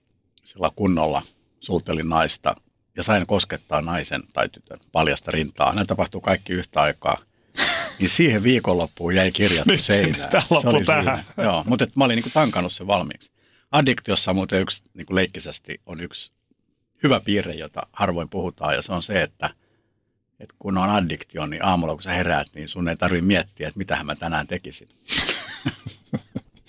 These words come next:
Speaker 2: Tänä päivänä sut tunnetaan vahvasti mediassa näkyvänä persoonana. Miten nuorena? Oliko sä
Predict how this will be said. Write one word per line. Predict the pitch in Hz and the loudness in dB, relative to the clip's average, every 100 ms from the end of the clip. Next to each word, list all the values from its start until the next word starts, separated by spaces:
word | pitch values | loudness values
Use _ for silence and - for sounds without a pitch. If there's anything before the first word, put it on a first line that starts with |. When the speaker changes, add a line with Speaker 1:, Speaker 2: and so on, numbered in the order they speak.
| - - - - - - - - - _ - | -6 -4 -2 -4 -4 -6 -8 -12 -20 _ -2
Speaker 2:
Tänä | 143 214 | 2 4
päivänä | 165 135 123 120 | 4 4 4 4
sut | 117 - | 2 4
tunnetaan | 135 123 127 117 117 - _ _ _ _ _ - 127 | 4 4 6 6 4 0 _ _ _ _ _ -2 2
vahvasti | 151 127 104 - 104 | 4 4 2 2 4
mediassa | 110 117 104 90 - | 4 4 2 2 2
näkyvänä | 98 98 - 92 90 87 | 2 0 0 0 0 0
persoonana. | 120 101 95 95 82 82 82 - _ _ _ _ _ _ _ _ _ _ | 0 2 2 0 -2 -4 -6 -10 _ _ _ _ _ _ _ _ _ _
Miten | 156 185 190 | 0 4 4
nuorena? | 220 147 78 85 | 6 4 2 0
Oliko | 110 151 - | 0 2 2
sä | 143 | 2